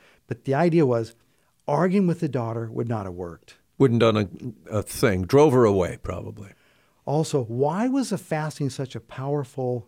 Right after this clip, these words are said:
Speaker 1: if I can use the word, witness? When you see someone who loves you so much, they're willing to suffer for you that much, it's hard to resist it.
Speaker 2: Mm-hmm.
Speaker 1: We should be having that experience when we look at a crucifix.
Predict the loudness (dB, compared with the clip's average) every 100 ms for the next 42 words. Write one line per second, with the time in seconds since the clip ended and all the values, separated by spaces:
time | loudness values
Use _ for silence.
0 | _ -10 -6 -4 -4 -4 -4 -6 -6 -4
1 | -4 -4 -12 -16 -20 _ _ _ _ _
2 | _ _ _ _ -6 -2 -2 -2 -4 -4
3 | -2 0 2 0 -2 -2 -2 -2 -4 -8
4 | -4 -2 0 -2 -4 -10 -8 -4 -2 -2
5 | -4 -8 -8 -8 -8 -8 -6 -6 -6 -6
6 | -4 -4 -4 -6 -10 -12 -12 -18 -8 -4
7 | -2 -4 -6 -8 -8 -8 -10 -12 -12 -14
8 | -20 -20 -20 _ -8 -6 -6 -8 -12 -20
9 | _ _ -6 -2 -2 -2 -2 -2 -2 -6
10 | -10 -8 -4 -4 -6 -10 -8 -8 -10 -14
11 | -8 -8 -8 -16 -20 -20 -20 -20